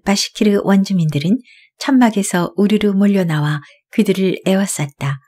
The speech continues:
파옴은 그들 중에 러시아 말을 할 줄 아는 사람을 찾아 땅을 사러 왔다고 말했다.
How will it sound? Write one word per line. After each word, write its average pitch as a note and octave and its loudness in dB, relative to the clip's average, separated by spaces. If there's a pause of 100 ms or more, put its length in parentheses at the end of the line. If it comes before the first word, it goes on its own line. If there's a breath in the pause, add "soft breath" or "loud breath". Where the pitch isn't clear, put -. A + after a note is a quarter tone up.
(840)
파옴은 A#3+ 4
그들 G#3+ 0
중에 E3 -4 (320 soft breath)
러시아 G3 0
말을 F#3 -4
할 A3+ -10
줄 - -10
아는 E3+ -4
사람을 E3+ -4
찾아 C#3+ -6 (520 loud breath)
땅을 A3 4
사러 G3 -4
왔다고 D#3+ -4
말했다. D#3+ -6